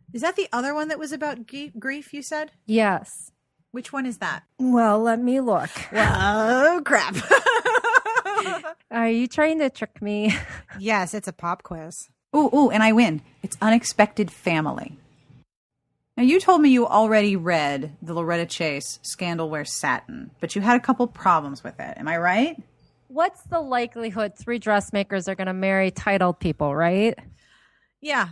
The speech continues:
Speaker 1: of course. I'm already suspending my disbelief there.
Speaker 2: All right. So, um, but the problem was that this story relies on so many implausibilities, and she brings in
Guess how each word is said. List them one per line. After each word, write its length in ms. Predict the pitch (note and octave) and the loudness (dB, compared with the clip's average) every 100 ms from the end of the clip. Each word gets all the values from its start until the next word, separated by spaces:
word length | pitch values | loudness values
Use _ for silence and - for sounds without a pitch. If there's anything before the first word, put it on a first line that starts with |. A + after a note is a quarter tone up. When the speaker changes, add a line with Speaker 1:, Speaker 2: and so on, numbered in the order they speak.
| F#3 | -10
Speaker 1:
of 100 | B3+ | -12
course. 340 | - D#4+ E3 G3+ | -4 -4 -4 -4
I'm 140 | G#3+ | -2
already 280 | G#3+ G#3 G3 | -2 -2 -4
suspending 500 | - E3 F#3+ E3+ D#3 | -6 -10 -10 -10 -12
my 100 | C#3+ | -14
disbelief 480 | E3 - D#3+ D#3 - | -16 -18 -18 -20 -20
there. 240 | - - _ _ _ - | -20 -20 _ _ _ -12
Speaker 2:
All 120 | C#4 | -6
right. 280 | C4+ A#3+ A3+ | -6 -6 -8
So, 420 | - C#4 C4+ C4+ - - | -6 -2 -2 -2 -8 -8
um, 460 | C4 B3+ A#3+ A#3 - | -4 -2 -4 -8 -6
but 220 | D4+ - _ _ - | -6 -6 _ _ -8
the 80 | C#4 | -6
problem 880 | - F4 G4 G#4+ F4 A#3+ A3+ A3+ A#3 _ _ _ _ _ | -2 4 4 4 2 0 -2 -6 -10 _ _ _ _ _
was 540 | A#3 B3+ A#3+ A#3 A3+ - | -6 -2 0 -2 -6 -10
that 500 | B3 A3+ A3+ A3 G#3 _ _ - _ _ _ _ _ _ _ _ | -8 -4 -2 -2 -4 _ _ -20 _ _ _ _ _ _ _ _
this 240 | A#3+ E4 F4 | -8 -6 -6
story 720 | - - C#4 C4+ C#4 C4 A3+ | -12 -4 2 2 2 0 -4
relies 540 | A#3 A#3+ A#3 A#3 A#3 A#3 | -6 -4 0 0 0 -4
on 160 | A3+ | -6
so 240 | - C4 C4+ | -4 -4 -2
many 280 | C#4 C#4 | -2 -2
implausibilities, 1000 | A#3 - A3 A3 G#3 G#3 G#3 G#3 G3 F3 - - | -4 -2 0 0 -2 -4 -2 -2 -4 -6 -12 -6
and 680 | D4 F#4 D#4+ A3 G#3 G#3+ A3 - | -2 2 4 4 4 0 -8 -16
she 240 | - - | -16 -12
brings 520 | A#3 C4 C#4+ D#4 D#4 B3+ | -10 -8 -6 -4 -6 -6
in 360 | B3 B3 A#3+ | -4 -4 -8